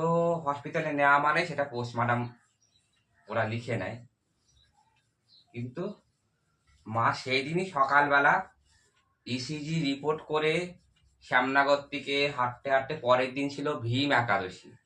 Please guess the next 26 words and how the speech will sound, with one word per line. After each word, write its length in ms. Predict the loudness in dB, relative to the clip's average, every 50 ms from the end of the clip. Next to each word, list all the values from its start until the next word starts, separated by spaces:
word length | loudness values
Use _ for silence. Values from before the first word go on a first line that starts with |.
| _ _ _ _ _ _ _ _ _ _ _ _ _ _ _ _ -8
তো 140 | -8 -6 -6
ভীম 240 | -4 -4 -2 0
একাদশীর 800 | 0 -2 0 0 0 0 0 -6 -8 -8 -8 -6 -6 -6 -6 -8 -10 -14 _ _
ফল, 480 | _ 2 4 4 4 4 2 -4 -8 -10 -2
ফল 220 | 4 6 6 6 6
বাজার 320 | 4 4 4 4 2 2
করেছে। 600 | 2 0 0 0 0 0 -2 -4 -4 -4 -6 -8 -16 _ _ _ _ _ _ _ _ _ -20 -20 -8
সকালবেলা 540 | 0 2 2 4 4 2 2 4 4 6 6
রান্না, 360 | 6 6 6 4 2 4 4
আমাদের 440 | 4 4 4 4 2 2 2 2 2
রান্না 320 | 2 2 2 2 0 0
টান্না 340 | 2 2 0 0 0 0 -2
করে 320 | -2 -2 -2 0 0 -2
খাইয়ে 540 | -2 -4 0 2 2 4 4 2 0 -2 2
টাইয়ে 400 | 4 4 4 4 2 0 -2 -2
মা 220 | 0 2 2 2 2
ডাক্তারখানায় 640 | 2 0 0 0 -2 -2 -2 0 -2 -2 0 -2 0
গেছে, 300 | -2 -2 -2 -4 -4 0
ডাক্তারখানায় 600 | 0 0 -2 -2 -6 -8 -6 -4 -2 -2 -2 -2
ইসিজি 640 | -2 -6 -8 -10 -10 -6 -6 -6 -6 -8 -10 -10
রিপোর্ট 400 | -8 -8 -8 -6 -6 -6 -6 -6
করেছে, 360 | -6 -4 -4 -4 -4 -4 -4 0
ডাক্তার 400 | 0 0 0 0 0 -2 -2 -2
দেখিয়েছে, 440 | -2 -8 -6 -8 -8 -8 -8 -10
সবই 340 | -10 -4 0 0 0 0 -2
সুস্থ, 420 | -6 -6 -10 -10 -10 -12 -10 -8